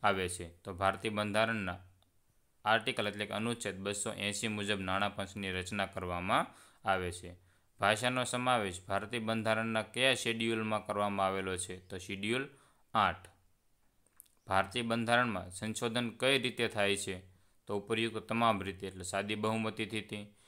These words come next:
બે તૃતીયાંશ બહુમતીથી, બે તૃતીયાંશ બહુમતીથી ત-, તથા અડધાથી વધારે રાજ્યોની સહમતીથી કરવામાં આવે છે. આઠમા નંબરનો ક્વેશ્ચન, ભારતીય બંધારણના યુનિફોર્મ સિવિલ કોડનો સમાવેશ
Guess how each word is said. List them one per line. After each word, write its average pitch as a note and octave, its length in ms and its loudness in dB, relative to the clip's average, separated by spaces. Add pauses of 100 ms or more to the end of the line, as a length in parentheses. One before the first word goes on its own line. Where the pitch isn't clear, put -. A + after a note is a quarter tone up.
(200)
બે G#2+ 120 2
તૃતીયાંશ A2 600 -2
બહુમતીથી, A2 920 -2
બે G#2 160 -4
તૃતીયાંશ G#2+ 520 -4
બહુમતીથી G#2+ 720 -2
ત-, - 360 -12 (300)
તથા A#2 380 0 (300)
અડધાથી G#2+ 420 2
વધારે G2+ 380 2
રાજ્યોની G2 500 0
સહમતીથી G2 720 -4
કરવામાં F#2 640 -2 (380)
આવે F#2 220 2
છે. F2 420 -14 (520)
આઠમા A#2 220 0
નંબરનો G#2+ 360 -2
ક્વેશ્ચન, F#2+ 420 -4 (380)
ભારતીય G#2 340 4
બંધારણના A#2 680 2 (220)
યુનિફોર્મ A#2 520 0
સિવિલ A2+ 400 -2
કોડનો A2+ 440 0
સમાવેશ A2 600 0